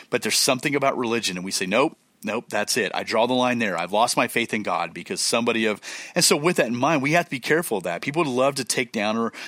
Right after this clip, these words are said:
uh, certainly attack, uh, someone who claims to be a man of God.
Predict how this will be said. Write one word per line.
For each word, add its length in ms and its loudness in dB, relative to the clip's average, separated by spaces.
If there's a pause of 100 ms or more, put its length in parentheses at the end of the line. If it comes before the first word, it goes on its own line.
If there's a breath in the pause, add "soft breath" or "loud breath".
(160 loud breath)
uh, 280 -4
certainly 320 2
attack, 500 -2
uh, 240 -2
someone 240 0
who 80 -4
claims 340 -2
to 80 -6
be 100 -4
a 40 -4
man 220 -2
of 80 -6
God. 360 -2